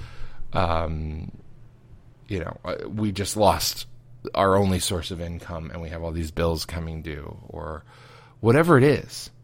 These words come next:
It's heavy stuff, vocational stuff. People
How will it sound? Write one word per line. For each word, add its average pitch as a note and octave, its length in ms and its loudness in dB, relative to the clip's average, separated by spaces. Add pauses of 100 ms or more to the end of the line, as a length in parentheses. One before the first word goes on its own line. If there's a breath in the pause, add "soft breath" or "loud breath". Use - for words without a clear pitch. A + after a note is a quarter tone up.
(380)
It's G2 140 -4
heavy D#3+ 400 -2
stuff, - 600 -4 (540)
vocational A2+ 600 -2
stuff. - 280 -8
People C#3 440 2